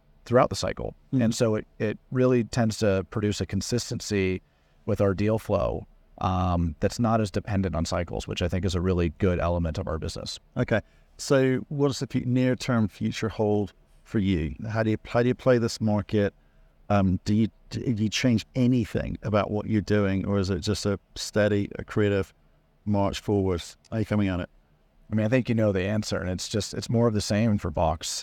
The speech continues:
Speaker 1: Um, you know, when we came public three and a half years ago, we were kinda reminiscing about the covid times where we went public.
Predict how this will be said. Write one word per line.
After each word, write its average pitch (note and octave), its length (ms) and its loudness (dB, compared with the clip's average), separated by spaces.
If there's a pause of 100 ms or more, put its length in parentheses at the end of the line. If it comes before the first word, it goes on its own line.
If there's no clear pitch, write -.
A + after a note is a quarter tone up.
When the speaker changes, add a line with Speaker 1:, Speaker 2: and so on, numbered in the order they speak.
Speaker 1:
Um, E2+ 580 -2 (180)
you G2+ 80 0
know, F2+ 180 0 (160)
when G#2 160 -2
we G2+ 80 0
came A#2 240 2
public G#2 340 0
three G#2 180 -2
and G2 100 0
a - 20 -2
half G#2 220 -2
years G2 180 0
ago, G2 420 0
we G2+ 160 -2
were F2+ 200 -4 (260)
kinda G#2+ 160 2
reminiscing G#2+ 460 0
about G2+ 140 -2
the F#2 60 -6
covid G#2+ 340 -2
times G#2 360 -2
where G#2 140 -2
we B2 120 2
went G#2 200 -2
public. A2 480 -2